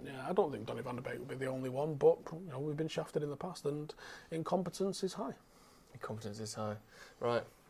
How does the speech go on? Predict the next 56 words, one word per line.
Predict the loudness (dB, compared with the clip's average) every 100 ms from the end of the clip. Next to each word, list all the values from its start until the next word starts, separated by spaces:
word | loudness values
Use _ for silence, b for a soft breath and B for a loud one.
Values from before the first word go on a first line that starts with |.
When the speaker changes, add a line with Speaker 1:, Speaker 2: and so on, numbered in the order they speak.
| -12
Speaker 2:
I | -6
think | 0
that | 0
was | 2
a | 0
nice | 2
little | 4 2
podcast | 0 -2 -6
we | 12
did |
Speaker 1:
Cheers, | 12 12
Speaker 2:
there. |
Speaker 1:
Adam. | 12 10 B B B
Speaker 2:
You're | 12 12
welcome. | 12 12 10 12
Um, | 10 10 10
Adam | 10 10
should | 8
be | 10
back | 10
for | 8
the | 6
next | 6
one, | 6 4 -2 2 12
but | 12 12 6 -10 -6 8
Speaker 1:
But | 10
who | 12
the |
fuck | 10 8
knows? | 6 6 10
Speaker 2:
I | 10
did, | 10 8
I | 8
did | 8 10
a |
lot | 8
of |
standing. | 8 8 8
I've | 6
enjoyed | 8 6 8
this. | 4 2 -2
I | 2
can | 4
see | 4 6 8
why | 12 12 12
people | 10 4 8
like | 8 6
it, | -2 -4 -2
Speaker 1:
<laughs> | -2 -2 -20 -2
Speaker 2:
just | 0 0
from | 10
being | 10 12
sat | 10 10
here. | 10 8 6 -8 B B B B 4 12
Speaker 1:
Yeah. | 12 12 6 12
Uh, | 12 12